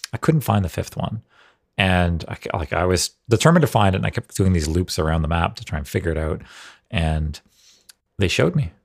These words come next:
They showed me where it was. And they were following me the whole time, like, trying to help me. Like, they, they didn't know which ones I had, so they were kinda going to all the spots.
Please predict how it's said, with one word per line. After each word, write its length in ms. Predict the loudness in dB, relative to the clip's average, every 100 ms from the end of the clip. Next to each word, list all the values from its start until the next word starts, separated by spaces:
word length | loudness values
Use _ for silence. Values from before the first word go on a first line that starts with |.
| _ _ _ _ _ _
They 60 | -2
showed 300 | 0 2 2
me 80 | 2
where 160 | 2
it 80 | 2
was. 320 | 0 -2 -6 _
And 100 | 4 6
they 40 |
were 100 | 6
following 320 | 6 6 6
me 80 | 4
the 60 | 4
whole 140 | 2
time, 260 | 4 4 4
like, 140 | 0
trying 160 | 2 2
to 60 |
help 160 | 2 0
me. 200 | -2 -2
Like, 200 | -4 0
they, 80 | 2
they 160 | 4
didn't 140 | 2 4
know 100 | 4
which 280 | 4 2 0
ones 180 | 0 0
I 60 |
had, 400 | -2 -2 -2 -4
so 80 | -2
they 100 | 0
were 140 | 0
kinda 200 | 0 -2
going 220 | 0 0 0
to 80 |
all 100 | 0
the 80 | -2
spots. 480 | -4 -4 -4 -6